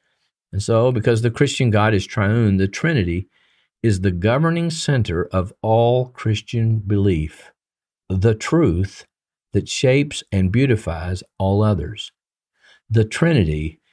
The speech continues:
is the cockpit of all Christian thinking. Let me read those last little lines again. The Trinity is the governing center of all Christian belief, the truth that shapes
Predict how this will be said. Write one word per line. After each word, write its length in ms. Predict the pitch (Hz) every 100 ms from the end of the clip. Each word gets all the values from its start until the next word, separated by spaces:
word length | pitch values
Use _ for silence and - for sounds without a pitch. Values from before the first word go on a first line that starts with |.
| _ _ -
is 200 | 90 95
the 140 | 92
cockpit 760 | - - 151 - - 73 78 - _ _ _ _ -
of 220 | 85 - _
all 600 | - 127 92 78 80 - _ _ _ _ _
Christian 600 | - 104 - 82 73 73 _ _ _ _ _ _ _
thinking. 380 | 113 104 76 90
Let 120 | 123
me 100 | 135
read 200 | 131 120
those 240 | 117 104
last 300 | 101 104 98
little 220 | 107 104
lines 320 | 92 95 90 80
again. 380 | 82 95 78 - _ _ _ _ _ _ _ _ _ _ _ - _ _ _ _ _ _ _ _ _ _ _ _ _
The 160 | 107 107
Trinity 600 | 104 - 196 90 - 98 _ _ _ -
is 140 | 92
the 100 | 95
governing 560 | 90 104 139 165 170 165
center 380 | - 110 104
of 240 | 95 87 -
all 260 | 101 110 117
Christian 460 | - 107 - 117
belief, 480 | 107 104 82 80 - _ _ _ _ -
the 220 | 85 98
truth 600 | 98 - 156 87 87 -
that 160 | 104 -
shapes 500 | - 104 107 -